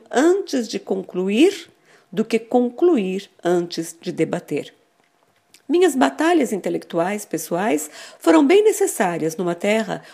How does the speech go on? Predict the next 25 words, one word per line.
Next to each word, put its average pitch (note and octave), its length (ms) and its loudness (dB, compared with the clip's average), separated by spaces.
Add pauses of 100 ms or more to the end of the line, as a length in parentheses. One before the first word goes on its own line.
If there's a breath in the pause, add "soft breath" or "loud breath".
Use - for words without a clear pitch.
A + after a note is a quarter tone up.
(140)
onde F#3 280 0
o F3+ 60 0
número A#3+ 500 4
de G#3 120 -2
deuses F3+ 800 0 (260 soft breath)
é F3+ 80 -4
quase E3+ 360 -2
igual G3 520 -2
ao G4 160 2
número F#3 280 -2
de E3+ 100 -8
pessoas. - 680 -10 (560 loud breath)
Infelizmente, C4+ 880 2
por G3 160 -4
razões F#3+ 640 -2
justificáveis F#3+ 1400 -2
e E3+ 260 -2
injustificáveis, A3+ 1200 -2 (280 loud breath)
os C#4+ 180 2
indivíduos B3 1000 2
hostis G#3 800 -2
à F3 260 -4
crença G#3+ 720 -6
em F#3 200 0
Deus F3+ 460 -2